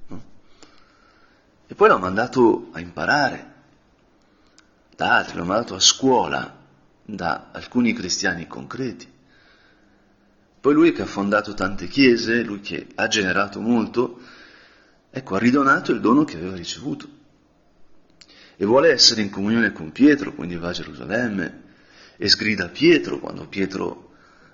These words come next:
assume un atteggiamento che sembra ambiguo. E Pietro è il primo che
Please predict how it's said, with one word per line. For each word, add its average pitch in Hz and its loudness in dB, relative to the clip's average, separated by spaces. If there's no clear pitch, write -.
assume 101 0
un 92 0
atteggiamento 98 -6
che - -14
sembra 82 2
ambiguo. 113 0
E 120 -10
Pietro 202 2
è 107 0
il 104 -6
primo 165 2
che - -6